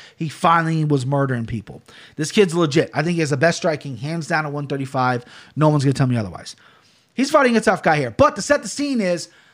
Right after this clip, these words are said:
I love him. Devin gives me shit about him. Devin is on the fence with him, right?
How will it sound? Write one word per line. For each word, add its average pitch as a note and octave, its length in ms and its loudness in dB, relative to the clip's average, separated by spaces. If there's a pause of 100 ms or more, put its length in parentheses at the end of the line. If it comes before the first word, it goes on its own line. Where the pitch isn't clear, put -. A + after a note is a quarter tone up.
(280)
I F#3+ 180 2
love F3 260 2
him. E3+ 160 -4
Devin G3+ 340 2
gives F#3+ 240 2
me G3 80 0
shit F#3+ 280 0
about E3+ 300 2
him. E3+ 120 -2
Devin A3 400 0
is A3 100 -2
on A3 140 4
the F#3+ 60 -2
fence F#3+ 380 -4
with C#3 140 -4
him, F#2 160 -16
right? F3 300 0